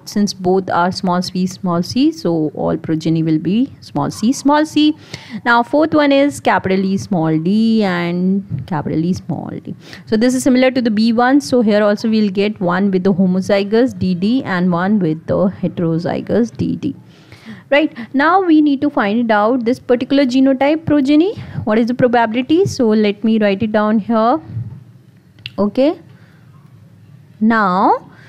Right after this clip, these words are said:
just look into this. How many of them are having the probability of having A A is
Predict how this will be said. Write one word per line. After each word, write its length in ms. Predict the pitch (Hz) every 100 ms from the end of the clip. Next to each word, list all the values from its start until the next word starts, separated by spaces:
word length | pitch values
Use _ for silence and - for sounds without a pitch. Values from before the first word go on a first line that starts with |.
| - -
just 320 | 254 403 -
look 420 | 247 247 339 381
into 300 | 330 302 294
this. 420 | 220 170 156 - - - -
How 520 | - - 254 277 359
many 440 | 370 339 330 339
of 320 | 302 240 226 214
them 360 | 247 254 262
are 300 | - 220 220
having 540 | 220 214 202 220 233 226
the 380 | 208 208 208 208
probability 600 | - 190 190 196 220 240
of 140 | 233 233
having 400 | 202 202 208 -
A 180 | 202 208
A 340 | - 226 240 240
is 280 | 320 -